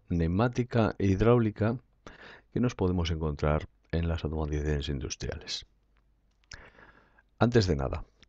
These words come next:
decir que la energía que se utiliza en las instalaciones neumáticas es el aire, el aire que respiramos,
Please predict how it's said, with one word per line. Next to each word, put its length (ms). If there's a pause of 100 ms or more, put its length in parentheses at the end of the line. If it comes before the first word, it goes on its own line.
(360)
decir 300
que 120
la 120
energía 640 (440)
que 120
se 100
utiliza 400
en 80
las 80
instalaciones 560
neumáticas 680 (160)
es 160
el 100
aire, 340 (460)
el 160
aire 220
que 100
respiramos, 800